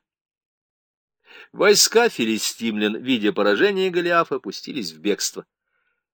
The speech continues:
Во второй книге Самуила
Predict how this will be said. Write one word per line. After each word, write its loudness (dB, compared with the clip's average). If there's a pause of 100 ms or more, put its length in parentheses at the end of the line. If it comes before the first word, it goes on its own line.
(140)
Во -4
второй 6
книге 0
Самуила 2